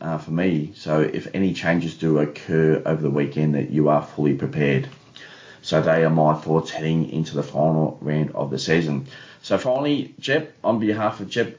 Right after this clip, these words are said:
uh, thanks for tuning in for the listeners this week. Very much appreciated. The amount of listeners that we have each week is, is actually truly humbling. So thank you very much for that.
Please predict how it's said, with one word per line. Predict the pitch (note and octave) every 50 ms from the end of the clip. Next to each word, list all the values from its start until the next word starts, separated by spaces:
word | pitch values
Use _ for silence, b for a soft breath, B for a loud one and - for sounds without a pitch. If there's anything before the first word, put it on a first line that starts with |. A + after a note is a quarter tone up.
| -
uh, | - D#2+ F2+ F#2 F2+ F2 E2+ E2+ E2+ E2
thanks | - - A2 A2 A2 -
for | G#2+ G2+
tuning | G2+ - G#2+ G2+ G2+ G#2 G2+ G2+ G2 F#2 - -
in | F#2+ G#2 G#2 G2
for | - -
the | F#2
listeners | F#2+ G2 - - G#2 G2+ G2+
this | G2+ G2 - -
week. | G#2+ A2 A2+ A2 - -
Very | - G2 G2 G2+ G2
much | F#2 F#2+ F2+ - -
appreciated. | - - - G2 F#2 - A2+ G#2+ A2 B2 C3+ - - B B B B B B
The | - E2+ F2
amount | F2 F2+ G2 G#2 B2 C3+ D3+
of | C#3 A2+
listeners | G2+ G#2 G#2 - A2+ G2 F#2+ F#2 -
that | - - - -
we | E2 E2+ F2
have | E2+ F2 D#2+ E2 D#2+ -
each | D#2+ D2+ - -
week | D#2+ D#2+ D#2 D2+ D2 -
is, | - D#2 E2 E2 D#2+
is | D2+ - - D#2 F2 E2+ -
actually | D#2+ D2 C#2+ - F2 D#2 D2
truly | - - D2+ C#2+ C#2+ C#2
humbling. | C2+ C#2 C#2 C2+ C2 C2 C2 C2+
So | - - D#2+ E2 D#2 C#2+ C2+ C2+ -
thank | - - F2+ F2 -
you | E2 D2
very | D2 D2 C#2+ C#2
much | C#2 C#2+ D2+ D2+ -
for | - D#2
that. | D2+ C2+ -